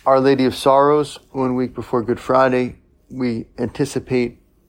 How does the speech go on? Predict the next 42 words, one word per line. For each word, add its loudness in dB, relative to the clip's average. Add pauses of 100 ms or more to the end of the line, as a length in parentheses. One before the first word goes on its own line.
(180)
the -10
contemplation -4
of -6
the -4
Passion -6 (720)
specifically -4
by -2
focusing -4
on -6 (760)
Our 2
Lady. 0 (260)
And -4
Our 0
Lady -2
lived 0
the -4
Passion. -6 (960)
And -2
seeing -2
her -4
son 0
on -2
the -4
cross, -2 (500)
her -8
heart 2
was -8
pierced -4
with -8
a -6
sword. 0 (880)
And -8
when -2
our 0
Lord's 0
heart 2
was -6
pierced, -4
well, -2
Our -2
Lady's -4
heart -2